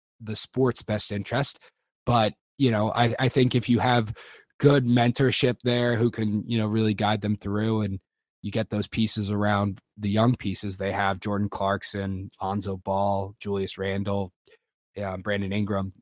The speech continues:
you, you have a high upside team that if they can, you know, come together and really work together.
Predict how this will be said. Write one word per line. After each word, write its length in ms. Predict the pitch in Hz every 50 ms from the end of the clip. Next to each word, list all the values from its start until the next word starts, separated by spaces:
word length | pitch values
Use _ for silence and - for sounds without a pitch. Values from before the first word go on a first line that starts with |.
| _ -
you, 240 | - 113 110 113 104
you 220 | - 120 120 120 120
have 220 | 101 117 123 113
a 140 | 117 101 98
high 340 | 95 - 110 110 104 101 -
upside 540 | - 113 110 - - - 104 98 98 95 -
team 360 | - - 113 107 101 95 95 92
that 140 | 98 95
if 100 | 98 - -
they 140 | 101 98 92
can, 320 | - - 98 95 98 95 _ _ _ _ _ _ _ _ _ _ _ -
you 100 | 110 95
know, 80 | -
come 240 | - - - 110 104
together 380 | 101 92 113 117 113 117 110 107
and 160 | 104 104 104
really 220 | 104 104 101 98
work 240 | 98 104 107 101 -
together. 480 | - - - 101 113 110 104 98 98